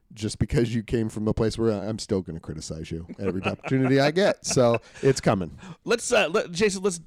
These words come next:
Speaker 2: first, let's look at what we always look at.
Speaker 1: Like what we actually learned, you mean?
Speaker 2: Well, we'll,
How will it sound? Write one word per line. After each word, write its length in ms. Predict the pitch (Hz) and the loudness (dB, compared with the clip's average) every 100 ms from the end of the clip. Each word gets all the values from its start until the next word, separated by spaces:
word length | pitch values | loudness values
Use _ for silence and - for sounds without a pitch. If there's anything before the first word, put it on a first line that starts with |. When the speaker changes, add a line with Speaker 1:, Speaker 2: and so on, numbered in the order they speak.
| - | 0
Speaker 2:
first, 280 | 175 165 143 | 2 2 0
let's 160 | 131 | -2
look 160 | 139 139 | -2 -2
at 80 | 123 | 0
what 120 | 131 | 2
we 100 | 120 | 4
always 300 | 117 123 110 | 4 0 -2
look 160 | 107 | -6
at. 140 | 110 104 | -2 2
Speaker 1:
Like 120 | - | 8
what 140 | 165 | 8
we 100 | 165 | 8
actually 340 | 135 131 - 120 | 6 2 2 2
learned, 340 | 113 135 160 - | 2 0 -4 -8
you 80 | |
mean? 220 | 135 147 - - | -6 -6 -10 0
Speaker 2:
Well, 260 | 202 196 | 2 4
we'll, 180 | 170 190 | 2 -2